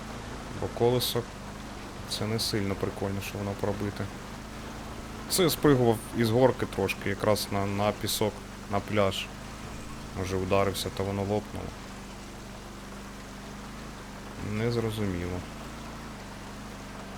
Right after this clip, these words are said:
І реально, на такі їздити, то вже на скутері швидше.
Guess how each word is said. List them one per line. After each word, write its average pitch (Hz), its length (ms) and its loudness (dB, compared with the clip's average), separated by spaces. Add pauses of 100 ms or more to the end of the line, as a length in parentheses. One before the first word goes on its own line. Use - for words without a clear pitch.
(2000)
І 113 80 2
реально, 110 340 6
на 107 300 6
такі 110 260 -2
їздити, 117 380 6
то 104 140 2
вже 107 240 4
на 110 720 4
скутері 107 500 4
швидше. 92 580 0